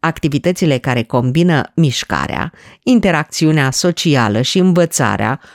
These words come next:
cum se întâmplă în călătorii, sunt mai benefice decât activitățile sedentare, cum ar fi doar cititul sau jocurile de memorie. Și atunci, cum să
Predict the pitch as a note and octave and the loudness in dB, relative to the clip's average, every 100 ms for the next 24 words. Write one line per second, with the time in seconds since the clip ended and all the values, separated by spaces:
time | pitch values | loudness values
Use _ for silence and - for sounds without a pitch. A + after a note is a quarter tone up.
0 | _ - A#2 G#2+ G2 G#2 G#2+ G#2+ B2 D3 | _ -6 -4 -2 -4 -2 -2 0 0 0
1 | F3+ E3 C#3+ A#2+ B2 - _ - - _ | 0 0 0 -2 -2 -6 _ -20 -20 _
2 | - F4+ F4 D#4+ D4+ A3 B3+ A#3 D4 D4 | 0 0 2 2 2 2 4 4 4 2
3 | G3 - E3 D#3 - F#3 - _ D#3 - | -2 0 0 0 0 -4 -4 _ -8 -4
4 | D#3+ D3 F3+ F3 F3+ D#3 D3 G3 F3+ F3 | -2 0 0 0 0 0 0 0 2 0
5 | D3 B2+ A2+ - D#3+ - A#3 G#3 F#3 A#3 | 0 -2 -4 -4 -6 -2 0 0 0 0
6 | G3 G3+ F#3 E3+ - _ - C4 A#3+ D#3 | 2 0 0 -4 -12 _ -2 -2 0 -2
7 | - D3+ G3+ - _ - - G#3+ G3+ _ | 0 0 0 -4 _ -4 0 0 -2 _
8 | - F3 D#3 D#3+ - D3+ C#3 C3 C3 A2 | -2 0 0 -2 -2 -2 0 -2 0 -2
9 | A2+ F#2 C#2 - - _ _ _ _ _ | -2 -4 -8 -14 -20 _ _ _ _ _
10 | _ _ _ _ - B3 B3 D4+ D4+ - | _ _ _ _ -4 -2 2 2 2 -4
11 | _ _ _ _ - F#4+ A4 - - | _ _ _ _ 0 0 2 0 2